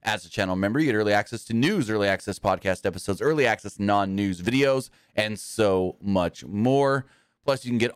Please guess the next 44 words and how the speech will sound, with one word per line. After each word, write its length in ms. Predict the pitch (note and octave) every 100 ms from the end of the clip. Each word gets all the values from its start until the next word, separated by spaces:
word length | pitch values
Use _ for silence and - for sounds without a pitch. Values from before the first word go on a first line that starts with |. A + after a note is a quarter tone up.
| -
all 240 | E3 E3+
of 80 | B2+
that 180 | A2+ G#2+
by 80 | G#2+
heading 240 | A2+ A2
over 140 | G2
to 60 | F#2+
Patreon 440 | A2 G2+ G2+ G2 F#2
dot 220 | F2+ F2+
com 320 | C3+ C3 B2+ - _ _
forward 320 | G3+ A3+ D#3
slash 380 | - A#2+ A2+ -
P 260 | - C#3 B2+
W 480 | G2 A2 F#2 G2 G2
Unlimited. 640 | F#2+ F2+ F#2+ C#3+ D3+ D3
And 80 | C3+
if 120 | C3
you 80 | B2
miss 260 | F3 A#3+ D#3
any 220 | C3 A2+
of 80 | G#2
this 120 | G2
show, 460 | - D3+ C#3+ C3+ - _
you 40 | -
can 100 | B2+
always 320 | F#3+ G3+ E3
catch 320 | - B2+ A#2+
it 140 | B2 -
on 180 | G#2 -
all 280 | D3+ E3 E3
major 380 | B2 B2+ A2 A#2
podcast 560 | A2+ G2+ G2 F#2+ F2+
platforms 480 | - B2+ - B2+ A#2+
like 200 | C#3+ D3+
Stitcher, 400 | - A#2+ - D#2+ - _
Spotify, 400 | B2 G#2+ - F2+
Google 220 | E2+ B2 G2+
Pod, 160 | G2+
Apple 200 | G2+ -
Pod, 160 | G#2 F#2+
Anchor, 240 | B2 A#2
iHeartRadio, 760 | F#2+ A#2+ A2+ G#2+ C3 C3+ C#3+ A#2+
and 200 | G#2+ G2
so 540 | - - G2+ F#2+ F#2